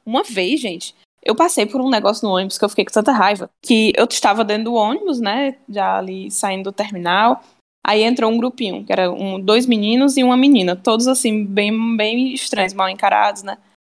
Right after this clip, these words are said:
Aí eu falei, "Pronto, é agora." E eles ficaram rondando lá, rondando, andaram o ônibus, aí o ônibus saiu do terminal, quando saiu do terminal,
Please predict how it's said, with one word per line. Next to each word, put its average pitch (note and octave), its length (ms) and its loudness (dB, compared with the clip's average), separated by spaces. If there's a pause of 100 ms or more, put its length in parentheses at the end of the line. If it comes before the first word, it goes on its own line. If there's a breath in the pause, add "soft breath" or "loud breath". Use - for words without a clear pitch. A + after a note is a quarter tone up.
(120)
Aí F#3 100 0
eu G3+ 60 0
falei, - 240 0
"Pronto, - 400 -8
é - 20 0
agora." - 380 -4 (460)
E A3 80 2
eles A#3+ 180 4
ficaram B3+ 360 2
rondando C4+ 800 0
lá, A3+ 280 0
rondando, G#3 520 -4
andaram F#3+ 300 0
o F#3+ 40 -4
ônibus, G#3+ 420 -4
aí F#3 60 0
o F#3 60 0
ônibus F#3+ 160 -6
saiu G3 140 -6
do G3 60 -20
terminal, G#3 560 -4 (540)
quando G3+ 180 -6
saiu G#3+ 200 0
do G#3+ 60 -10
terminal, A3 600 0